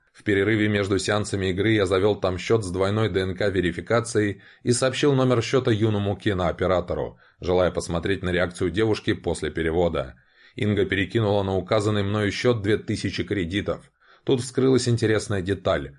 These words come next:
Личность отправителя во время операции была указана, а получателя нет. Осознав, что ничего не получила за потраченные деньги,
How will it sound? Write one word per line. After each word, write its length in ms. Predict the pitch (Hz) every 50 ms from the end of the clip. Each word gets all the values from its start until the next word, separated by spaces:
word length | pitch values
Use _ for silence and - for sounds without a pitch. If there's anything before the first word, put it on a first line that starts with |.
| _ _ _ _ -
Личность 440 | - 101 95 87 - 92 87 87 92
отправителя 540 | 90 - - 87 90 107 110 - 101 101
во 120 | 95 101 95
время 220 | 104 110 107 110
операции 440 | 101 - 104 104 107 104 - - 113
была 240 | 98 95 98 101 90
указана, 720 | 87 87 - 117 110 110 110 113 110 110 107 101 - _ _ -
а 120 | - 117 117
получателя 640 | 110 117 117 107 - - 101 90 85 - 85 82
нет. 320 | 87 90 87 78 73 - - _ _ _ _ _ _ _ _ -
Осознав, 480 | - 87 - 95 85 76 82 90 90 90
что 140 | - 87
ничего 280 | 87 87 87 - 92 95
не 100 | 98 92
получила 480 | 87 92 92 92 90 - 113 110 101 90
за 100 | 95 90
потраченные 640 | 85 87 85 90 87 107 95 - 104 95 87 85
деньги, 580 | 80 82 98 110 113 107 98 98 101 95 90